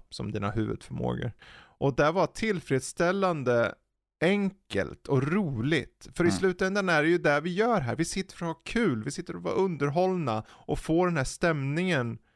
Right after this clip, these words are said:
Speaker 1: samtidigt som vi bara skjuter skiten ur saker.
Speaker 2: Ja, nej men alltså jag tycker att
Speaker 1: Så att det var helt rätt väg.
Speaker 2: Nej men alltså,
Speaker 1: Det var helt rätt
Speaker 2: jag
Speaker 1: väg.
Speaker 2: har ju själv spelat System Shock,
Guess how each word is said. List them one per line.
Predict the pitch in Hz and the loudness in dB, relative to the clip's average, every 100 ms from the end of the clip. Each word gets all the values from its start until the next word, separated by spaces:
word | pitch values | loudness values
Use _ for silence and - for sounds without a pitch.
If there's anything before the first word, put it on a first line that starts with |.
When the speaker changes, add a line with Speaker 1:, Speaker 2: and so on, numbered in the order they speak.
| _ | _
Speaker 1:
samtidigt | - 196 170 123 - 196 170 | -2 0 0 0 -2 0 0
som | 151 | 0
vi | 143 | 0
bara | 139 180 127 | 2 2 2
skjuter | - - 139 - 214 | 0 0 0 0 -2
skiten | - 170 170 339 - 180 | 0 2 4 2 2 0
ur | 127 | 0
saker. | - 113 90 - 220 - | 2 0 0 2 4 4
Speaker 2:
Ja, | 339 277 269 - | 4 2 0 0
nej | 214 | 0
men | 202 | 2
alltså | 202 - 196 | 0 0 2
jag | 170 - | 2 0
tycker | 202 - 202 | -2 0 0
att | 160 | 0
Speaker 1:
Så | - 208 | 2 2
att | 196 - - | 0 -8 -14
det | 190 202 | 0 2
var | 190 | 2
helt | 196 247 247 - | 0 2 0 0
rätt | 233 247 - - | 0 0 -2 -6
väg. | 110 | -2
Speaker 2:
Nej | 190 180 | 2 2
men | 175 | 2
alltså, | 156 - | 0 -2
Speaker 1:
Det | 247 | -2
var | |
helt | 311 330 - | 0 0 0
rätt | - | 0
Speaker 2:
jag | 160 165 | 2 2
Speaker 1:
väg. | 143 | 2
Speaker 2:
har | 165 | 0
ju | 170 | 0
själv | - 131 147 | 0 0 0
spelat | - 170 131 110 - | -2 0 0 0 -2
System | - - 143 - - 127 117 | -2 2 0 0 0 0 0
Shock, | - - 113 | 0 0 -2